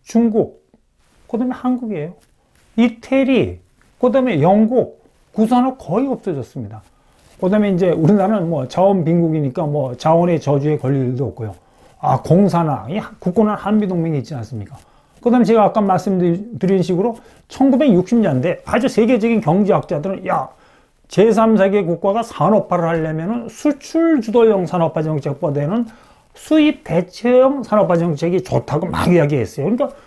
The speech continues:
그런 이야기를 듣고 뭐 중남미, 특히 인도 같은 나라도 굉장히 내수 위주로 움직여 터키로 다 지금 뭐 이 경제가 많이 성장하지 못했는데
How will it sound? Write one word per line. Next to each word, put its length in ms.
그런 340
이야기를 360
듣고 280
뭐 200
중남미, 520
특히 180
인도 360
같은 300
나라도 280
굉장히 380
내수 420
위주로 280
움직여 340
터키로 480
다 160
지금 260
뭐 440
이 260
경제가 360
많이 220
성장하지 500
못했는데 560